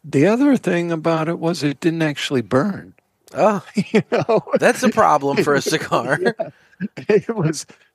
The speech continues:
Speaker 1: really bad.
Speaker 2: Ugh.
Speaker 1: And, you know, after the boom is really when cigars started getting much better outside of Cuba.
Speaker 2: Mm.
Speaker 1: And they just keep improving all the time. So,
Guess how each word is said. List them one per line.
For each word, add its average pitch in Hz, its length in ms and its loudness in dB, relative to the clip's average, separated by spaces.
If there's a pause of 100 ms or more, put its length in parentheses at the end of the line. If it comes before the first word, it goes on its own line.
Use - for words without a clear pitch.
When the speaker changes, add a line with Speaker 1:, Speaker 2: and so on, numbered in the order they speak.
(100)
Speaker 1:
really 143 480 2
bad. 90 500 -8
Speaker 2:
Ugh. 135 400 0
Speaker 1:
And, 101 400 -10 (920)
you 185 180 2
know, 117 300 2
after 156 540 0
the 110 140 -6
boom 104 480 -6 (500)
is 117 200 0
really 131 540 4
when 101 340 -8
cigars 101 640 -4 (1080)
started 110 480 2
getting 104 420 -2
much 107 380 -2
better 101 360 2
outside 95 500 0
of 90 160 -4
Cuba. 95 480 -4 (100)
Speaker 2:
Mm. 101 440 -6
Speaker 1:
And 107 260 -2
they 104 120 0
just 107 280 -2
keep 113 260 0
improving 104 720 0
all 92 220 2
the 92 160 -8
time. 101 540 -2
So, 107 420 -4